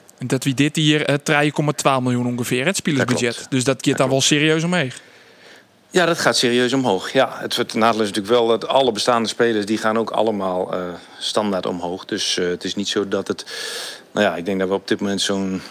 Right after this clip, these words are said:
Speaker 2: zo'n zeven ton meer spelersbudget hebben dan, eh, dan, dan dit jaar. Maar daar gaat al een paar ton zitten in het, eh, in de huidige verhogingen. Maar, eh, neemt niet weg dat we, eh,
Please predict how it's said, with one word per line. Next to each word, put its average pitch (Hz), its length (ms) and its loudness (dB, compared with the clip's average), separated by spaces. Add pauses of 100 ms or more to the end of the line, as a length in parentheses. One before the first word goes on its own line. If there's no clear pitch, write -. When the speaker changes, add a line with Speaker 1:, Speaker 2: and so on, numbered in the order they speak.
(140)
Speaker 2:
zo'n 87 180 -12
zeven 95 340 -2
ton 98 280 0
meer 104 200 0
spelersbudget 98 720 -2
hebben 95 360 -2
dan, 92 320 -4
eh, 92 380 -4 (460)
dan, 85 220 -6
dan 90 160 -2
dit 107 160 0
jaar. 110 260 0 (1160)
Maar 131 140 4
daar 123 100 4
gaat 123 180 2
al 113 60 2
een 107 80 -2
paar 107 200 2
ton 117 200 0
zitten 110 260 2
in 113 140 0
het, 110 180 -4
eh, 117 120 0
in 113 100 0
de 110 60 2
huidige 117 360 0
verhogingen. 110 600 -2 (280)
Maar, 101 360 4
eh, 101 340 2
neemt 113 200 2
niet 123 120 0
weg 120 180 2
dat 110 180 2
we, 107 240 2 (280)
eh, 98 260 -2